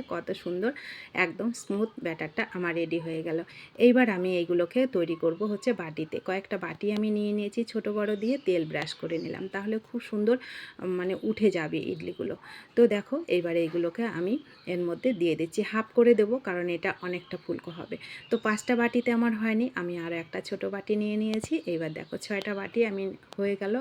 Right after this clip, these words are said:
আমার রেডি। এবার উনুনে একটা পাত্রে জল বসিয়ে তার উপরে একটা ছিদ্রযুক্ত থালা দিয়ে দিলাম, তার উপরে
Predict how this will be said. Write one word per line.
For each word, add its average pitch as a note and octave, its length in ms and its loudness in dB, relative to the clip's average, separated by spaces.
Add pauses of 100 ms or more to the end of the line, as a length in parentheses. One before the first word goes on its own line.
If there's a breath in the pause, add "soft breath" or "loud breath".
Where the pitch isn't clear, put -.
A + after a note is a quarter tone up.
আমার D#3 240 -4
রেডি। - 200 -4 (480 loud breath)
এবার A#3 240 8
উনুনে A3 320 2 (180)
একটা E3+ 300 -4
পাত্রে D3+ 260 -4 (120)
জল E3+ 280 2
বসিয়ে G#3 300 0 (100)
তার E3+ 200 -4
উপরে E3+ 220 -4 (100)
একটা F3 240 -8
ছিদ্রযুক্ত F#3 500 -4 (140)
থালা F#3+ 240 0
দিয়ে A3 220 4
দিলাম, D4 200 2 (120)
তার E3 200 -2
উপরে F#3+ 220 0